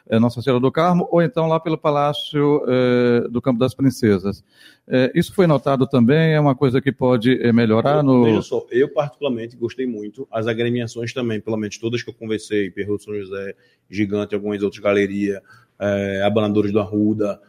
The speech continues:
Speaker 2: todos gostaram bastante. Mas, como eu falei, eu quero muito me debruçar na, em, enquanto comissão, pra que a gente possa fazer essa escuta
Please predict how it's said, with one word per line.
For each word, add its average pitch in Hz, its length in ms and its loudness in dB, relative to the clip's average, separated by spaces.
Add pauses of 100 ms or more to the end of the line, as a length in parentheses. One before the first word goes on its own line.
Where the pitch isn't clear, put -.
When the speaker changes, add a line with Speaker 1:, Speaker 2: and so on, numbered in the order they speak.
(140)
Speaker 2:
todos 120 220 2
gostaram 123 420 2
bastante. 123 600 -2
Mas, 113 180 0
como 127 160 0
eu 120 40 -4
falei, 127 260 4
eu 117 80 4
quero 127 160 2
muito 135 320 2
me 139 120 4
debruçar 135 600 4 (340)
na, 117 400 -2
em, 160 300 2 (180)
enquanto 165 540 2
comissão, 131 560 -2
pra - 180 -6
que 139 120 -4
a - 20 0
gente 135 160 -2
possa - 240 -2
fazer 123 280 2
essa 151 200 0
escuta 117 480 -2